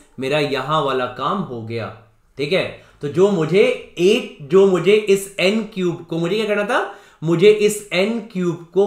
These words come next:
break करना था ascending order of cubes में, और ये सारे cube तुम्हारे क्या हैं? ये सारे क्यूब तुम्हारे ascending order में हैं, और इसके आगे भी होगा, but हम यहाँ पे रुक जाएंगे।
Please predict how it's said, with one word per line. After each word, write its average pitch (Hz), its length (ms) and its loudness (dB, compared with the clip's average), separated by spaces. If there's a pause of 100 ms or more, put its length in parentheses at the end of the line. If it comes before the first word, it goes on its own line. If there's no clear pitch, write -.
break 180 360 -2
करना 143 380 -4
था 185 220 0 (440)
ascending 208 680 0 (100)
order 180 280 0 (120)
of 165 280 -4
cubes 147 440 -8
में, 233 360 -4 (240)
और 160 160 2
ये 180 80 4
सारे 175 380 2
cube 190 340 0
तुम्हारे 185 300 0
क्या 185 220 -2
हैं? 226 200 -2 (420)
ये 151 80 -2
सारे 156 380 0
क्यूब 175 200 0
तुम्हारे 185 240 -2 (100)
ascending 160 540 -4
order 120 240 -6
में 113 140 -8
हैं, 107 240 -12 (180)
और 165 200 0
इसके 240 280 0
आगे 175 460 4
भी 254 160 -2
होगा, 151 380 0 (380)
but 170 140 -2
हम 202 120 2
यहाँ 190 260 2
पे 240 200 0
रुक 196 220 2
जाएंगे। 120 460 -4